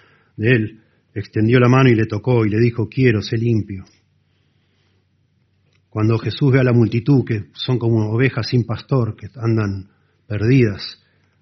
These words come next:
dice, y al ver las multitudes, tuvo compasión, de nuevo, se lo revolvió, tuvo compasión de ellas, porque estaban desamparadas y dispersas,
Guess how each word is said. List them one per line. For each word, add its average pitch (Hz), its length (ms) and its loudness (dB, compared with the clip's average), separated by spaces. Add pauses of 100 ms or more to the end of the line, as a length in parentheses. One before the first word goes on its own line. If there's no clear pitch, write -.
(160)
dice, 117 300 0
y 110 60 0
al 110 120 0
ver 139 120 4
las 131 160 2
multitudes, 123 880 0
tuvo 135 280 2
compasión, 139 960 2 (320)
de 107 100 -4
nuevo, 110 380 2
se - 180 -10
lo 101 100 -4
revolvió, 107 460 -4 (1600)
tuvo 120 240 0
compasión 110 480 -2
de 110 140 0
ellas, - 340 -14
porque 107 220 -8
estaban 123 300 2
desamparadas 113 760 0
y 110 60 -2
dispersas, 107 560 -6